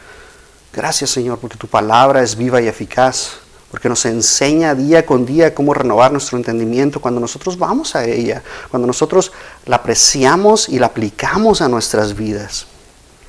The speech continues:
Gracias, Señor, porque tú nos revelas por medio del Espíritu Santo todas estas cosas.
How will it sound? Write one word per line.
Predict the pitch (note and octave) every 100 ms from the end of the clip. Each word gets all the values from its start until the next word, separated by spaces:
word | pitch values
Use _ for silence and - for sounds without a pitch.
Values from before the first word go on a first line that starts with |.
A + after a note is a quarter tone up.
| - - -
Gracias, | A2 A#2+ B2+ -
Señor, | A#2 G#2
porque | A2 -
tú | B2+
nos | B2
revelas | A2+ G#2 G2+ G#2 B2+ B2 G#2 -
por | - G#2
medio | G#2+ A#2+
del | A2+
Espíritu | G#2+ - A#2 A2+ G#2+
Santo | - A#2 B2+ B2 G#2 - - - _ - - - - - - _ _ _ _ _ -
todas | A2+ G#2+
estas | A2 - G#2
cosas. | - - A2+ -